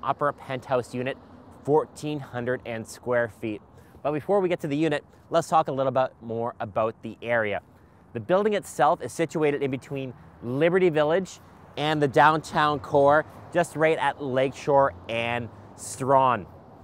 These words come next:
Across the street, we have Coronation Park and Lake Ontario. An ideal location for those that like to enjoy the outdoor life. You can go for runs, bikes,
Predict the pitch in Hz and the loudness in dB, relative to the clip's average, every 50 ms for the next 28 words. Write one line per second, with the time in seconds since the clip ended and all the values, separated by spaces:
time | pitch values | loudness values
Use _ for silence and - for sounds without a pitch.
0 | - - - - - - - - - 160 165 180 170 - 175 - - - 160 180 | -20 -20 -16 -12 -12 -10 -6 2 6 8 8 8 6 4 -2 -6 -4 -2 -2 -2
1 | 165 147 147 135 131 - - - - 160 165 165 170 165 151 - 151 147 - 151 | -2 2 2 2 2 0 -2 0 2 2 4 4 2 0 -2 -2 -8 -6 0 4
2 | 147 147 147 147 - - - - - - - - - - - - - 135 139 139 | 4 6 6 4 2 -2 -12 -20 -20 -20 -20 -20 -20 -20 -18 -12 -8 -6 -4 -2
3 | 139 139 139 139 131 117 - - - - 127 123 127 143 147 151 151 147 - 143 | 0 2 2 2 0 0 -4 -10 -12 -10 -8 -2 2 4 4 4 4 2 -2 -8
4 | - - 139 135 131 135 135 139 120 - - - - - - - - - - 135 | -2 2 4 4 4 4 2 0 -2 -8 -14 -18 -20 -20 -20 -18 -8 -2 2 4
5 | 143 143 139 127 117 110 98 85 - - - - - - - - - - - - | 4 4 4 2 0 0 -2 -4 -6 -10 -18 -20 -20 -20 -20 -20 -20 -20 -20 -20
6 | - - 123 135 151 135 117 170 180 180 175 170 - 165 165 156 143 - 160 131 | -14 -6 -2 0 0 2 2 2 4 6 6 4 4 2 0 0 0 -2 -6 -4
7 | - 143 143 143 143 143 120 143 139 135 135 - - - - - - - - 120 | 2 4 6 6 6 4 4 6 6 4 4 2 -4 -14 -20 -20 -20 -16 -6 0
8 | 139 156 165 160 - - - 170 160 156 156 143 - - - - - - 127 135 | 2 2 2 2 0 -4 -2 0 2 2 2 0 -4 -10 -16 -20 -12 -10 -8 -8
9 | 123 104 131 143 143 147 147 147 147 147 139 - - - - 135 151 156 156 147 | -4 0 2 2 4 6 6 6 6 4 0 -2 -6 -8 -2 4 4 6 6 4
10 | - 160 156 160 160 160 156 156 160 156 - - - - - 127 131 139 135 - | 4 4 6 6 8 8 8 6 6 4 0 -6 -14 -12 -8 -2 0 0 0 0
11 | 131 - 104 110 135 139 143 147 147 151 147 127 - - - - - - - - | -2 -2 2 4 4 4 4 4 2 -2 -6 -8 -10 -14 -16 -16 -16 -16 -12 0
12 | - 147 143 143 147 127 - - | 4 6 6 6 4 0 -6 -12